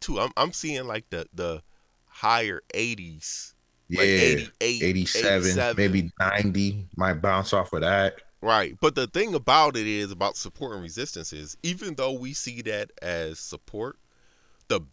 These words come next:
Speaker 1: best, and it's kind of a gamble to do this, the best thing to do is to try to get it underneath that price. 'Cause it won't stay underneath that price for a long time, but it can get under there. So if it got to, like,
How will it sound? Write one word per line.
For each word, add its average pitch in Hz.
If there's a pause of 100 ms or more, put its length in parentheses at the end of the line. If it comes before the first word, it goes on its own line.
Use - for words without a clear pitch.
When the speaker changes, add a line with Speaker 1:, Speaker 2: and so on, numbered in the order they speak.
(160)
Speaker 1:
best, 131
and 107
it's 120
kind 139
of 90
a 78
gamble 110
to 78
do 101
this, 151 (340)
the 98
best 110
thing 113
to 82
do 92 (460)
is 110
to 90
try 92
to 82
get 90
it 85 (340)
underneath 98
that 69 (180)
price. - (480)
'Cause 127
it 107
won't 113
stay 127
underneath 95
that 80
price 87
for 87
a 82
long 82
time, 110
but 82
it 78
can 78
get 90
under 101
there. -
So 82
if 80
it 95
got 90
to, 82
like, 71